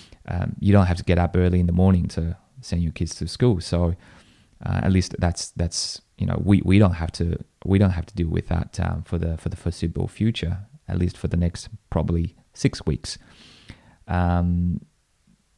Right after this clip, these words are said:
so now you have time to really just slow down, whether you want or not, <laughs> to think about it, to think,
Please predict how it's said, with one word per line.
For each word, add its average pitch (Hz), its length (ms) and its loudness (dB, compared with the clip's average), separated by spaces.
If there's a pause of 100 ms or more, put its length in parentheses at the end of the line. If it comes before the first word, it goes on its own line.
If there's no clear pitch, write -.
(140)
so 110 520 2 (640)
now 123 200 6
you 127 140 4
have 113 300 -2
time 98 640 0
to - 140 -8
really 151 300 2
just 120 360 -2 (180)
slow 123 360 0
down, 98 500 0 (2250)
whether 123 220 8
you 110 100 8
want 95 240 6
or 87 60 4
not, 87 380 0 (440)
<laughs> - 420 -20
to 101 360 0 (640)
think 170 280 2
about 85 300 2
it, - 120 -6 (460)
to 120 80 -2
think, 160 280 2